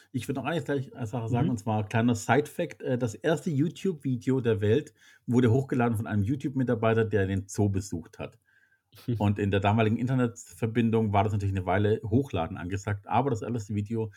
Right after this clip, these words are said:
Speaker 1: ist auch noch da, ist ein Besuch im Zoo. Ähm, für alle, die mal schauen wollten, findet man bestimmt. Gut, jetzt, äh, lassen wir drauf gehen. Wir haben einen Bäcker, ne? Wir haben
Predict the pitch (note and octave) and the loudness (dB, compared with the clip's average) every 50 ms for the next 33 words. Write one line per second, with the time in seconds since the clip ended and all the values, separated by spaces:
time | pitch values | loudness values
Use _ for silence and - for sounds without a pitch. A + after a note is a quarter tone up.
0 | _ - A#2+ C#3 G#3+ G#3 D#3+ C#3+ C3+ - - A#2 B2 D3 D3 C#3+ - - A#2 A2 | _ -2 2 2 4 2 2 0 -4 -2 0 0 0 0 0 -4 -4 -4 -4 -4
1 | A#2+ A3+ - - G#2 G2+ - C3 C3+ C3+ - - - A2+ A2 G#2 - - G2 F2+ | -4 -8 -10 -10 -12 -6 -4 -4 -4 -4 -6 -8 -8 -6 -6 -6 -8 -8 -8 -8
2 | - - _ _ _ _ _ _ _ _ _ _ _ - G#2+ G#2 G2+ G2+ - - | -8 -10 _ _ _ _ _ _ _ _ _ _ _ 2 2 2 2 2 -2 -8
3 | G#2 - _ - - F2+ G2+ G#2 G2+ G#2 G2 G2 F#2 G2 - G#2+ A2 A#2+ B2 A2+ | -16 -20 _ -6 -2 0 0 0 0 0 0 0 -2 -2 0 0 0 2 2 2
4 | A2 A2 A2+ A2 A2+ A2 A2 A2 A2+ - _ _ _ - G#2+ A2+ G#2 G2 F2+ F#2+ | 2 2 2 2 0 -4 -6 -8 -10 -12 _ _ _ -2 0 0 2 0 0 -2
5 | G2+ G2 - F2 E2 F#2+ - _ _ _ _ _ _ _ _ _ _ _ _ _ | -2 -4 -4 -6 -8 -10 -12 _ _ _ _ _ _ _ _ _ _ _ _ _
6 | _ _ - F#3+ G#3 A#3+ - - C#3 C#3+ D#3+ E3 D#3+ - B2 C#3 C#3 D#3+ D#3+ D#3 | _ _ -6 -4 -4 -4 -4 0 2 4 4 4 2 0 0 2 2 2 2 2
7 | G3+ F#3 E3+ E3 D3 C3+ - C#3+ C3+ B2+ G#2+ G#2 A#2 D3 D3+ D3 - G#2+ F#2+ - | 0 0 0 0 -2 0 2 2 4 6 6 6 6 4 2 2 0 0 0 0
8 | F2 E2 - E2 E2 F2 G#2+ D3+ D#3 B2+ G2+ G2+ G#2 A2 A2 A2 A2 G#2 F#2 - | -2 -2 -4 -4 -2 0 0 0 2 2 4 4 4 4 4 2 0 0 -2 -6